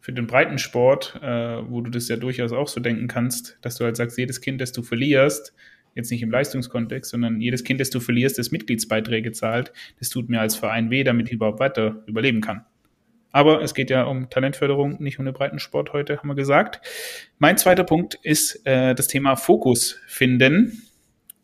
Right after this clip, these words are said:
Fokus finden, so allgemein es klingt, äh, so ist es auch.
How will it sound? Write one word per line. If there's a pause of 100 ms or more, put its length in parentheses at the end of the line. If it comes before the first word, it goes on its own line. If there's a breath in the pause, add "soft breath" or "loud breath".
Fokus
finden,
so
allgemein
es
klingt,
äh,
so
ist
es
auch.